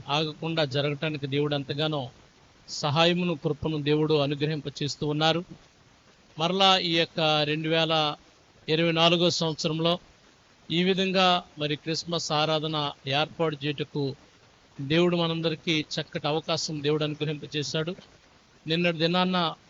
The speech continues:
వాతావరణం అనుకూలంగా లేదు, తుఫాన్ హెచ్చరిక తెలియజేశారు. ఆ, ఆ కారణాలు బట్టి మేము కొంచెం డిస్టర్బ్ అయ్యాం. ఈరోజు ఉదయం కూడా వాతావరణం చల్లబడుతున్నప్పుడు కొంచెం భయం వేస్తూ ఉండేది,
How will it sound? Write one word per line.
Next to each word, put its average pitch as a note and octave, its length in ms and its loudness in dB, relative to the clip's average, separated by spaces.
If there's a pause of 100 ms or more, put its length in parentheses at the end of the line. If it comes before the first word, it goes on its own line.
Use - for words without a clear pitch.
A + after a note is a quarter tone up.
వాతావరణం D#3+ 720 0 (100)
అనుకూలంగా D#3 500 -2
లేదు, D3+ 360 -2 (720)
తుఫాన్ E3 320 0
హెచ్చరిక E3 440 -4
తెలియజేశారు. D#3 760 -2 (840)
ఆ, C#3 320 -4
ఆ D#3 160 0 (120)
కారణాలు F3 360 2
బట్టి E3+ 280 -4
మేము D#3+ 360 -2
కొంచెం D3+ 440 -6 (180)
డిస్టర్బ్ D#3 380 -4
అయ్యాం. D#3+ 260 -2 (760)
ఈరోజు F3 340 2
ఉదయం F3+ 300 -2
కూడా F3 380 0 (560)
వాతావరణం F3+ 800 0
చల్లబడుతున్నప్పుడు F3 920 -4
కొంచెం D3+ 280 -8
భయం D#3+ 200 0
వేస్తూ E3 280 -4
ఉండేది, D#3+ 380 -4